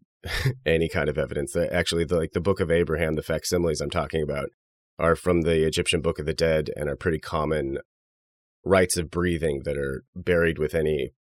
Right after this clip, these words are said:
Egyptian mummy, essentially, at the time period. So, in terms of their belief in this document,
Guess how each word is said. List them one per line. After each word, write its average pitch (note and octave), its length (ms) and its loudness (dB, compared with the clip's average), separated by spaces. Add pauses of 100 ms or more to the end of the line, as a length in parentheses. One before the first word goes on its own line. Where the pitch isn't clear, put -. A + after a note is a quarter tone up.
(140)
Egyptian D2+ 400 -4
mummy, C#2 280 -4
essentially, C#2 500 -4
at C#2 80 -6
the D2+ 80 -12
time C2+ 240 -10
period. A1 300 -12 (1120)
So, G2+ 420 6 (440)
in G#2 140 -2
terms A2+ 320 2
of G2 300 -2 (560)
their G2 320 2
belief G2+ 500 -2
in G2 100 2
this F2+ 180 0
document, D#2+ 680 -2